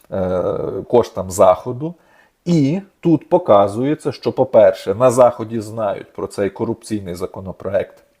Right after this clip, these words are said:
який мав, має вивести з-під удару всіх, е, мародерів на крові.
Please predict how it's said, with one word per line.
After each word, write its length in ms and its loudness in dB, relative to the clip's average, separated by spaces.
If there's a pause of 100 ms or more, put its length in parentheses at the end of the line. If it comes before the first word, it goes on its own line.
(540)
який 320 -6
мав, 360 -4
має 280 -4
вивести 460 -10 (380)
з-під 340 -6
удару 340 4
всіх, 400 -6 (100)
е, 560 -8
мародерів 560 0
на 120 -12
крові. 460 -8